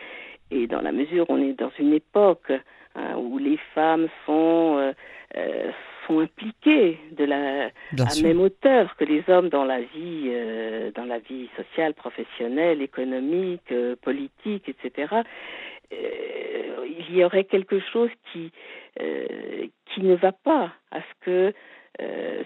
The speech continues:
Speaker 1: sur le plan religieux, elles ne puissent pas, euh, et spirituel, euh, avoir, euh, disons, une, une position à hauteur au moins égale de ce qu'elles ont par ailleurs.
Speaker 2: Et c'est, et
Speaker 1: Sans
Speaker 2: c'est la raison principale, euh, de, de, de votre Beth Amidrash, de votre maison
Speaker 1: Oui,
Speaker 2: d'études,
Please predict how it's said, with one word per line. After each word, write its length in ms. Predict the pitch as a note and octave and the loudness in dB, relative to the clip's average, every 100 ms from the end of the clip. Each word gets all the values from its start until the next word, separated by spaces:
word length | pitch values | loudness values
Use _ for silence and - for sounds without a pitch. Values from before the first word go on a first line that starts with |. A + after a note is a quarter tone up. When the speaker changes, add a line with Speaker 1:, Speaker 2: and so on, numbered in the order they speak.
| - | -10
Speaker 1:
sur 140 | - E3+ | -4 0
le 120 | E3 | 0
plan 240 | - F3 | 0 -2
religieux, 500 | E3+ D3 C#3+ D3 G#3 | 0 -4 -6 -2 2
elles 100 | G3+ | 4
ne 80 | D3 | 4
puissent 280 | D3 - - - _ | 0 -10 -18 -20 _
pas, 260 | - B3+ B3+ - - - _ - | 0 2 0 -6 -20 -20 _ -4
euh, 200 | D3 C#3 | -2 -4
et 60 | |
spirituel, 680 | D3+ - D#3+ - G#3 G#3+ G#3 - _ _ _ _ - | -6 -10 -12 -4 -2 0 -4 -8 _ _ _ _ -12
euh, 420 | D3+ C#3+ G2 D2 C#2+ D#2+ - - | -8 -6 -6 -6 -8 -12 -14 -8
avoir, 800 | C#3 D3 D3+ E3+ F#3 G3 F#3+ D#3 | -8 -6 0 4 6 4 2 0
euh, 220 | C#3+ C#3+ - | 0 0 -6
disons, 400 | - C3 E3 F3+ | -12 -2 2 4
une, 140 | C#3+ B2+ | 2 2
une 160 | C3+ C#3 | -2 -2
position 760 | - D3+ D3+ - - F3 F#3 D#3 | -2 -4 -4 -14 -4 0 2 2
à 60 | |
hauteur 380 | C3+ C#3 D#3+ D#3 | -2 -2 -4 -2
au 40 | |
moins 220 | C#3 C#3+ C#3+ | -4 -2 -2
égale 460 | D3+ G#3+ C4+ D4 | -2 0 2 0
de 80 | F3 | -4
ce 100 | - | -10
qu'elles 260 | - D#3 D#3+ | -6 -6 -4
ont 100 | E3 | -6
par 200 | C#3+ C#3+ | -6 -6
ailleurs. 520 | E3 A3+ C#4+ A#3+ E3+ E3 - | -2 2 2 2 -4 -4 2
Speaker 2:
Et 60 | |
c'est, 160 | F3 - | 4 4
et 80 | E3+ | 6
Speaker 1:
Sans 100 | E3+ | 6
Speaker 2:
c'est 160 | G3 F3 | 8 8
la 160 | E3+ E3 | 10 10
raison 280 | E3 E3 F#3+ | 8 4 4
principale, 680 | - E3 D#3+ D#3 E3 F#3 | 4 2 0 4 4 4
euh, 300 | E3+ D#3 D3+ | 4 4 2
de, 220 | C#3+ D3 | 2 -2
de, 240 | C#3+ D3 C#3+ | -2 -2 -2
de 120 | C#3+ | -2
votre 460 | C#3 D3+ - D3+ D3 | 0 0 0 0 2
Beth 200 | C#3+ D3 | 2 2
Amidrash, 480 | C#3+ D3 F3+ C#4 D#3 | 0 2 0 0 -2
de 100 | C#3+ | -2
votre 340 | D3 - D3+ | -2 -2 -2
maison 440 | C#3+ C#3+ D3 D3+ | 0 4 4 6
Speaker 1:
Oui, 60 | - | 6
Speaker 2:
d'études, 440 | - - A#3 G#3+ | 4 2 0 4